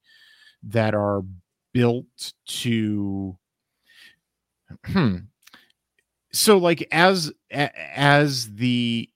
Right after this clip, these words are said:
the, the transfer portal and certain, like, roster management tools have really gotten liberalized over the last several years, um, y-, you've seen a lot of teams at one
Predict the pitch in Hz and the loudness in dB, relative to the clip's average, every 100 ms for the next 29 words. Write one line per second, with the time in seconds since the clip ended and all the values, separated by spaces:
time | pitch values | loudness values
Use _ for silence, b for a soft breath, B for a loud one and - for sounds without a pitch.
0 | _ - - 95 110 107 - 120 127 120 | _ -20 -20 -20 -20 -20 -16 -4 0 0
1 | 117 117 - 160 151 - 160 135 - 147 | -2 -8 -4 -2 -2 -4 -6 -6 -2 0
2 | 143 147 139 - 117 113 113 110 - 143 | 2 0 0 -2 -2 0 0 -2 -4 -6
3 | 123 113 110 113 113 - 113 110 113 - | -4 -2 -2 2 0 0 -2 -2 -2 -6
4 | 123 - - 135 127 127 - 107 117 113 | -10 -12 -10 -8 -6 -8 -8 -6 -4 -2
5 | 113 92 101 98 98 113 113 117 120 117 | -2 -2 -4 -6 -6 -4 -2 0 0 -2
6 | - 110 110 117 110 110 110 113 - - | -6 -8 -8 -8 -8 -4 -2 -4 -8 -6
7 | 117 113 113 107 117 120 120 123 - - | -6 -6 -8 -6 -4 -2 -2 -4 -8 -10
8 | B B B B - 120 110 104 101 98 | B B B B -4 0 2 2 -2 -6
9 | 101 _ b b b _ - 131 - _ | -10 _ b b b _ -12 -10 -12 _
10 | 131 135 147 135 - 160 156 - 120 113 | -6 -4 -4 -2 -2 0 -2 -2 -4 -2
11 | 117 131 135 - - 127 123 117 113 113 | 2 2 0 -6 -8 -4 -2 -2 -2 -4
12 | - - 110 110 107 107 110 123 131 131 | -6 -6 -4 -4 -4 -6 -2 0 0 0